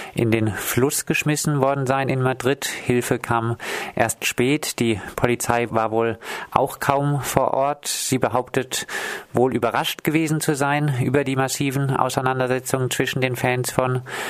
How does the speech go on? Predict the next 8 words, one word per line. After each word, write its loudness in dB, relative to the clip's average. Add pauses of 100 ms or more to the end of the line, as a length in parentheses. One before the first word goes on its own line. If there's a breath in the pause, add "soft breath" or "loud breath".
(140 loud breath)
Atletico 2 (120)
Madrid -2
und 0
Deportivo 0
La 0
Coruña. 0 (560 loud breath)
Waren 2
die 0